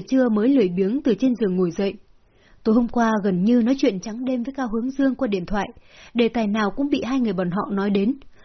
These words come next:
Cuối cùng, cô ôm điện thoại di động ngủ mất. Buổi tối bọn họ đã trò chuyện những gì chứ? Kể về chuyện trước đây, lại nói tới tương lai. Trong điện thoại, Cao Hướng Dương luôn hỏi cô tương lai cô muốn gì. Câu trả lời của cô là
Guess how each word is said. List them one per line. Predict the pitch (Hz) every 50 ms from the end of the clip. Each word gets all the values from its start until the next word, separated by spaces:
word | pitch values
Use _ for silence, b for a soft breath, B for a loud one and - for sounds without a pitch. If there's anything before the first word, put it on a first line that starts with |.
| b b b
Cuối | 262 277 269
cùng, | 262 240 202 175 - - _ - -
cô | - 240
ôm | 220 226 220 208
điện | 202 190 165
thoại | - 208 202 - - -
di | 247
động | 196 214 196 - - - -
ngủ | 208 214 208 170 135
mất. | 143 202 294 - - - - - - - _ _ _ _ - - _ _ _ _ _ _ _ _ - - _ _ -
Buổi | 240 190 180
tối | - 202 190 185 226 277 294
bọn | 233 196 190
họ | 214 208 -
đã | 233 247 262
trò | - 226 185 180
chuyện | - 233 226 -
những | - 254 277 269
gì | - 262 214 190 -
chứ? | - 285 311 311 - - - - b b b b b b b b b
Kể | - 262 214
về | 180 220 220
chuyện | - 254 - -
trước | - 311 320 311
đây, | 262 277 269 277 277 269 - - - - _ - _ _ _ _
lại | 247 - -
nói | 202 208 202 208 233
tới | - - 220
tương | 226 - 277 269 254 254 254 247
lai. | 254 254 254 - - - - _ _ _ _ _ _ _ _ _ _ - -
Trong | - 254 220
điện | 208 190 170
thoại, | - 202 208 196 - - - - - _ -
Cao | 277 269
Hướng | 226 226 226
Dương | 240 - 277 269 254 247
luôn | 240 254 240
hỏi | 208 226 220 170 - -
cô | 233 240 233 226 - - - - -
tương | 254 233 233
lai | 233 233 226 226
cô | - 247
muốn | 220 208 202 233
gì. | 269 269 262 226 202 180 - - _ - _ _ _ _ - _ _ _ _ _ _ - - - - _ - _ _ -
Câu | - 262 247
trả | - 220
lời | 185 196 208 202
của | 190 196 180 -
cô | - 285
là | 277 254 214